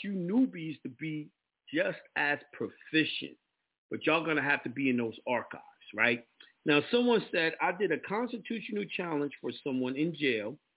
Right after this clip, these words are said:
and the attorney general sent them a letter basically saying that he's not getting involved. Is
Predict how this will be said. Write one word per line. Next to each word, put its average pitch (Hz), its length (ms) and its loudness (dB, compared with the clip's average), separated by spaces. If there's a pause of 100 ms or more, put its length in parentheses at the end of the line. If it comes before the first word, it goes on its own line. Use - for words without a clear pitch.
(140)
and 135 100 4
the 131 60 4
attorney 202 420 2
general 185 480 2 (100)
sent 190 200 -2
them 214 140 0
a 196 40 2
letter 160 340 4
basically 165 720 0
saying 139 300 0 (200)
that 120 140 -2
he's 190 200 -2
not 175 280 0
getting 160 240 -2
involved. 135 540 0 (1500)
Is - 440 0